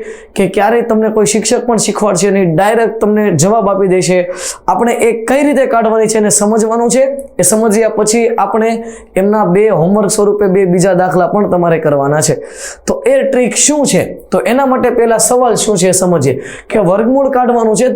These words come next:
તેર પોઇન્ટ છસો ને પચીસ નું. આ વર્ગમૂળ કેમ કાઢવું સર? આ વર્ગમૂળ તો આપણને કોઈ દિવસ ક્યારેય કાઢતા જોયા જ નથી. તો આપણે આવી સંખ્યાઓના વર્ગમૂળ કાઢવાના છે.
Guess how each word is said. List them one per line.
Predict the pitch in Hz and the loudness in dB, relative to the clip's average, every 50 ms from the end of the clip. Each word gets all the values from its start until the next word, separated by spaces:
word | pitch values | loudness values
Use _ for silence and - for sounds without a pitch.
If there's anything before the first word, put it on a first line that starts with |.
| - - 240 | -2 -2 0
તેર | 240 254 254 254 247 - | 2 2 2 2 2 0
પોઇન્ટ | 269 262 233 - | 0 0 0 -2
છસો | - - 233 233 233 - 269 247 | -2 -2 0 0 2 2 2 2
ને | 233 226 185 - - | 2 0 -2 -2 -2
પચીસ | 202 220 214 - 247 220 185 - - - | -2 -2 0 0 0 0 0 0 0 0
નું. | 190 208 180 131 - - - - - - - - - - - | 0 0 0 -2 -6 -12 -16 -20 -20 -20 -20 -20 -20 -8 -4
આ | 175 170 135 151 | -2 -2 0 0
વર્ગમૂળ | 190 214 226 240 240 208 170 - | 0 2 2 2 2 0 0 0
કેમ | - 233 247 240 208 175 - | 0 0 0 0 0 0 0
કાઢવું | 190 190 185 185 165 | 0 0 2 0 2
સર? | 135 160 147 117 - - - - - - - - | 2 0 0 -2 -4 -8 -10 -14 -18 -10 -4 -2
આ | 156 151 | 0 0
વર્ગમૂળ | 165 185 208 214 214 214 214 220 | 2 2 2 2 2 2 2 2
તો | 220 208 | 0 0
આપણને | 202 - 226 214 214 196 - - | 0 0 0 0 0 0 0 0
કોઈ | 214 220 220 | 0 2 2
દિવસ | 220 220 220 220 220 214 - | 2 2 2 0 -2 -2 -2
ક્યારેય | 202 214 220 196 208 202 | 0 0 0 0 0 0
કાઢતા | 208 208 208 220 220 196 160 | 0 0 0 0 0 0 2
જોયા | 202 233 254 247 240 | 2 2 2 0 0
જ | 196 202 | 0 0
નથી. | 220 190 160 123 - - - - - - - - | 2 2 0 -2 -2 -6 -12 -16 -18 -18 -8 -8
તો | - | -6
આપણે | - - 180 185 220 226 220 180 - | -2 -2 -2 0 0 0 0 0 0
આવી | 180 196 233 247 214 - | 0 0 0 0 0 0
સંખ્યાઓના | 233 226 202 - 226 220 226 226 226 208 170 | 0 0 0 0 0 0 0 0 0 0 2
વર્ગમૂળ | 185 196 208 220 220 214 202 208 | 2 2 0 0 0 0 0 0
કાઢવાના | 202 196 180 196 196 196 196 196 196 190 - | 0 0 2 2 2 2 2 2 0 0 0
છે. | 240 240 | 0 0